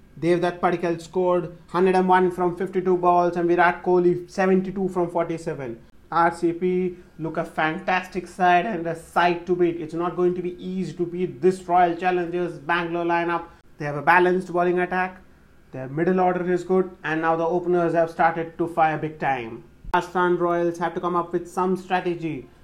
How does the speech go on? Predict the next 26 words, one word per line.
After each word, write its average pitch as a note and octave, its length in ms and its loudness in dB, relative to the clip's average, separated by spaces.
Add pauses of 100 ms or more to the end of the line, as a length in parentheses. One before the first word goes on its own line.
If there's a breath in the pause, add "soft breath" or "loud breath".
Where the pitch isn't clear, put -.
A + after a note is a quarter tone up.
(100)
so D#3 120 -6
they D3+ 160 -6
can, D#3 240 -4 (400)
they D#3 80 -6
can E3+ 360 2
win F3+ 280 4
matches. F3 420 -2 (140)
Otherwise, E3 460 4
it's E3 120 -2
going D#3+ 220 -2
to E3 100 -4
be D#3+ 80 -2
very D#3+ 320 -2
tough E3 320 -4
for E3 160 -4
them. C3 380 -8 (540)
They - 40 -10
have C#3 120 -6
to D#3 40 -4
make F3 160 2
some F3+ 240 -2
changes F#3 400 2
in F#3 140 2
the F#3 100 0
middle F3+ 240 0
order. F3+ 380 -2